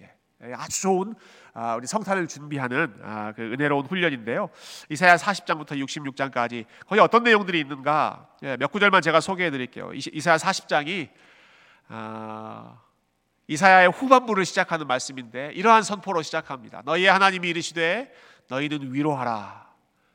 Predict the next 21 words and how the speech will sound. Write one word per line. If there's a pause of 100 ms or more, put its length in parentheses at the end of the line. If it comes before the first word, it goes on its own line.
(300)
내
백성을 (300)
위로하라." (760)
예. (520)
이
말씀으로부터
시작해서 (340)
육십육
장까지
이제
계속
위로의
약속이
선포되는
것입니다. (1000)
마지막
육십육
장에도
이러한
말씀이
있습니다.